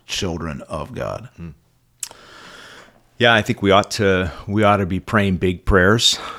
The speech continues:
Speaker 2: uh, audacious prayers, um, things that I heard someone define, you know, faith, uh, once as, you know, believing that,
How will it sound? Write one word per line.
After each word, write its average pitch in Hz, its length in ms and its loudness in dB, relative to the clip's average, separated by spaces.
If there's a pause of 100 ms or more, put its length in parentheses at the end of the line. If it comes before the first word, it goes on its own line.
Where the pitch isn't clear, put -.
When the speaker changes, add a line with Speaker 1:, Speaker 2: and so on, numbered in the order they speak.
(100)
Speaker 2:
uh, 98 40 -8
audacious 90 800 0
prayers, 110 640 2 (140)
um, 82 480 -8 (420)
things 110 520 2
that 101 100 4
I 101 80 4
heard 107 200 4
someone 104 220 4
define, 104 560 2
you 107 80 0
know, 92 160 -2
faith, - 680 -2 (160)
uh, 90 300 -8
once 92 300 -4
as, 85 280 -4
you 104 60 -4
know, 85 240 -6 (580)
believing 98 580 -2
that, 85 200 -12